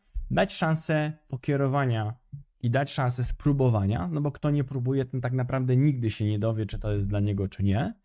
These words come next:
No i teraz zobacz, jakby to wszystko fajnie zaczęło funkcjonować, jakby to mogło wyglądać,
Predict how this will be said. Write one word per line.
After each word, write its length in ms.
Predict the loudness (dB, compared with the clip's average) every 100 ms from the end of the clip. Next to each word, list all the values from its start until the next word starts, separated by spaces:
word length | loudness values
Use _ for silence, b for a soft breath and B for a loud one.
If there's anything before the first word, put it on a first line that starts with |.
| _ _ _ _ -2
No 60 |
i 60 | 0
teraz 220 | 2 0
zobacz, 340 | 0 0 -2 -4 -2
jakby 440 | 2 2 0 -2
to 120 | -2
wszystko 400 | -4 -6 -6 -6
fajnie 320 | -2 0 2
zaczęło 280 | 0 0 -2
funkcjonować, 800 | 0 -2 0 2 2 2 -2 -8 _ _ _ _ _ _ _ -4
jakby 340 | -2 0 -2
to 160 | 0 2
mogło 340 | 4 4 2
wyglądać, 1000 | 4 4 4 2 4 2 2 0 -2 -12